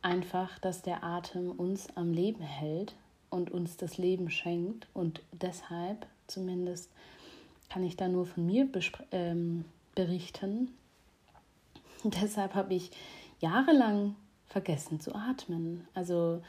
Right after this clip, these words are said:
wir Menschen verlernen in unserem Leben viel, viel schneller und mehr, als dass wir lernen. Und, ähm, das ist im Sinne von zum Beispiel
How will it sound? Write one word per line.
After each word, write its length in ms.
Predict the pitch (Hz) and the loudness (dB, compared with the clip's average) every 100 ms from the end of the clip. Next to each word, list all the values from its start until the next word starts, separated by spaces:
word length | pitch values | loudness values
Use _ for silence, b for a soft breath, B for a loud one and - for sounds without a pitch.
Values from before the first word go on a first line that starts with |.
| B B B B B _ _ - | B B B B B _ _ -6
wir 520 | 175 170 190 185 175 | -4 2 6 6 6
Menschen 460 | 180 262 302 214 | 6 6 6 4
verlernen 840 | 175 170 165 165 196 254 247 190 - | 2 0 2 2 4 8 8 6 2
in 140 | 185 | 0
unserem 340 | 180 175 175 | 0 -2 0
Leben 460 | 170 175 175 175 175 | 2 2 2 2 0
viel, 500 | - - 214 226 226 | -6 -2 0 2 2
viel 340 | 220 - 202 | 0 0 0
schneller 580 | 196 - 190 190 190 190 | 0 0 0 2 2 0
und 280 | 180 175 - | -2 -4 -4
mehr, 400 | 175 175 175 180 | -2 0 0 -2
als 160 | 170 160 - - - | -4 -6 -6 -14 -2
dass 340 | 185 175 - | -2 -2 -4
wir 260 | 165 165 160 | 0 0 0
lernen. 680 | 160 160 160 165 170 190 190 B B B B B B _ - | 0 -2 -2 -2 -2 -4 -8 B B B B B B _ -2
Und, 680 | 190 180 180 175 175 175 175 - - _ _ - | 0 2 0 0 -2 -4 -8 -14 -18 _ _ -2
ähm, 720 | 185 180 175 175 175 175 165 - _ _ _ _ - _ _ _ _ _ _ _ | 0 0 0 -2 -2 -4 -6 -10 _ _ _ _ -20 _ _ _ _ _ _ _
das 220 | - 190 214 | 0 0 0
ist 140 | 202 | -2
im 80 | 185 | -4
Sinne 360 | 175 185 185 | -2 0 0
von 560 | 175 - 175 170 170 170 - _ | -2 -2 -2 0 0 -2 -8 _
zum 260 | - 196 190 | -6 -2 0
Beispiel 680 | 170 165 - 175 170 170 | 0 0 0 0 -2 -2